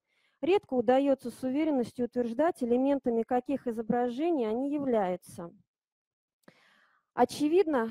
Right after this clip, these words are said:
что в коллекции немало фрагментов драпировок – одежд, завес.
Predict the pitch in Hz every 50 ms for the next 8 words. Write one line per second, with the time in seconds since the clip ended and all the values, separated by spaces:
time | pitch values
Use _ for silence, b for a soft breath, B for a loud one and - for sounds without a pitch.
0 | - - - - - 320 320 320 302 - - - - - 262 254 277 311 370 -
1 | - - - 285 269 269 269 277 294 320 339 330 320 - - 262 254 247 254 285
2 | 311 320 285 320 269 247 294 294 - - 330 330 320 294 262 214 196 196 190 _
3 | - - _ _ _ _ _ - - 302 320 262 233 233 240 240 226 220 214 -
4 | - _ - - _ _ - 233 214 254 285 294 262 214 208 208 202 202